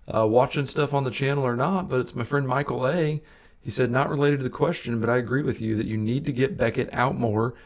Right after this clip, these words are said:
and make him do more things. I look forward to hearing the next update. However, I think while they may not seem big to you or memorable,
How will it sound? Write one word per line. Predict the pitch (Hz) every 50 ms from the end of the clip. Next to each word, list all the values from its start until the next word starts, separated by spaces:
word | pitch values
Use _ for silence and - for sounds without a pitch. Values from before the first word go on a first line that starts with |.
| - - _ -
and | - 101
make | 104 104 104
him | - 120
do | 98 110 110
more | 117 127 139 143
things. | - 185 202 240 175 104 - - - - - - - - - - - -
I | 117
look | 123 131 127
forward | - 135 131 131 127
to | 120 110
hearing | 117 120 123 123 123
the | 113 107
next | 110 120 120 - - -
update. | 117 104 - - - - - - - - - - - _ _
However, | - - 123 131 127 127 123
I | 117
think | 117 127 131 123 -
while | 123 120 117 113
they | 117 113
may | 113 113 113 117 117 117
not | 110 110 107 -
seem | - - - 117 113 107 104
big | 101 113 113 104 104
to | - 110
you | 107 110 123 131 135 135
or | - 123
memorable, | 123 139 185 208 190 123 110 104 104 107 127 131